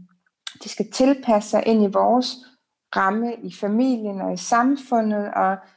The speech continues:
der er noget, vi har lært at, at navigere i, og, og der er noget, vi ikke har. Og fordi vi ikke har haft,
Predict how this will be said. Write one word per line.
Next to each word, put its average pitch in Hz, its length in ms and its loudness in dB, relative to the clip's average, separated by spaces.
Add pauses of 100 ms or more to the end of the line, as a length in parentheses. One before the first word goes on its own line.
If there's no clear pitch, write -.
(180)
der 233 60 4
er 220 100 6
noget, 233 500 2
vi 220 100 -4
har 214 140 -2
lært 208 440 2 (200)
at, 185 180 0 (320)
at 180 300 -2
navigere 190 600 0
i, 208 320 0
og, 180 240 0
og 190 120 -2
der 196 60 -2
er 190 40 -2
noget, 190 220 -4
vi 196 100 -12
ikke - 200 -8
har. - 140 -16 (460)
Og 214 80 2
fordi 247 200 2
vi 240 260 6
ikke 254 200 0
har 220 80 2
haft, 190 260 -4